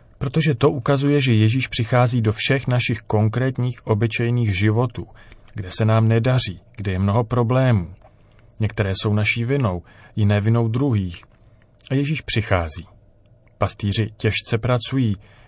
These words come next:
Vidíme tam pastýře. Herodes ohrožuje nevinné. Velká chudoba. Ale uprostřed toho všeho, uprostřed tolika problémů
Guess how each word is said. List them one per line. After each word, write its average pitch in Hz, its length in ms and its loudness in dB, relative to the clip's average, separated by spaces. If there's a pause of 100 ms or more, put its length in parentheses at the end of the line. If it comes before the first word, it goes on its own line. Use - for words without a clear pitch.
(180)
Vidíme 101 300 -2
tam 104 200 0
pastýře. 113 680 -2 (360)
Herodes 107 440 2 (220)
ohrožuje 104 500 0
nevinné. 113 540 2 (440)
Velká 104 320 0
chudoba. 101 640 0 (800)
Ale 110 120 2
uprostřed 143 520 -2
toho 98 200 0
všeho, 95 460 0
uprostřed - 500 -4
tolika 98 340 -4
problémů 98 840 0